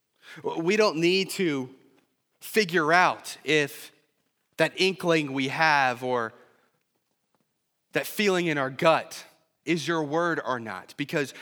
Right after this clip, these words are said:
you have given us the scriptures written down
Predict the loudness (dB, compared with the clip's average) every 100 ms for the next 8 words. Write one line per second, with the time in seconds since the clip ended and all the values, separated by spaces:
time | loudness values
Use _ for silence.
0 | -18 -8 -2 -2 -2 0 2 2 0 -2
1 | -4 -6 -6 -8 -4 -4 -2 -4 -6 -6
2 | -14 -4 0 0 -2 0 2 2 0